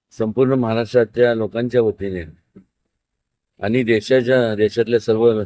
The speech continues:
लोकांच्या वतीने मी डॉक्टर बाबासाहेब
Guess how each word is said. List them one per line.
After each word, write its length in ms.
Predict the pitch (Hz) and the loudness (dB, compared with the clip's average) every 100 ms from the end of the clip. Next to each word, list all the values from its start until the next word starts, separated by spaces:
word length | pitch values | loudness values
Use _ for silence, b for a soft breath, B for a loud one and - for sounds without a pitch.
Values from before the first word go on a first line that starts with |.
| - _ _ - | -8 _ _ -10
लोकांच्या 420 | 98 117 120 123 | -6 -4 -2 0
वतीने 440 | 107 95 92 90 78 - _ _ _ _ _ _ - | 0 -2 -8 -12 -12 -18 _ _ _ _ _ _ -8
मी 220 | 104 110 | -4 -4
डॉक्टर 500 | 92 92 92 95 107 | -4 -6 -6 -6 -4
बाबासाहेब 580 | 98 101 104 104 107 | -2 0 0 0 0